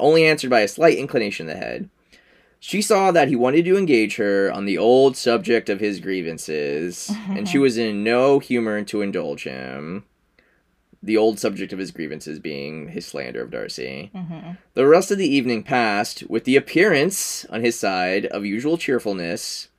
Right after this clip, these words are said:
Speaker 1: but with no further attempt to distinguish Elizabeth. I think this word is purposely making fun of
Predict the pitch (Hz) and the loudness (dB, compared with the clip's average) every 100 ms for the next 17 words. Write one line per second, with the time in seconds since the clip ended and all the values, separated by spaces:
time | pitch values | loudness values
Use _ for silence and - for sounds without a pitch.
0 | _ _ _ _ 113 110 107 120 165 170 | _ _ _ _ 0 2 4 6 6 6
1 | 175 175 180 - 120 104 107 127 - 113 | 2 4 2 0 -4 -4 -4 -4 -2 -2
2 | 98 98 98 85 - 67 64 - - - | -2 -2 -4 -6 -8 -8 -8 -10 -10 4
3 | 151 185 165 123 143 92 101 110 117 98 | 6 6 6 4 2 -2 -6 0 2 0
4 | 92 107 90 87 95 87 90 - 87 90 | -2 -4 -4 -6 -6 -4 -6 -8 -8 -8
5 | 69 69 67 87 | -6 -6 -8 -8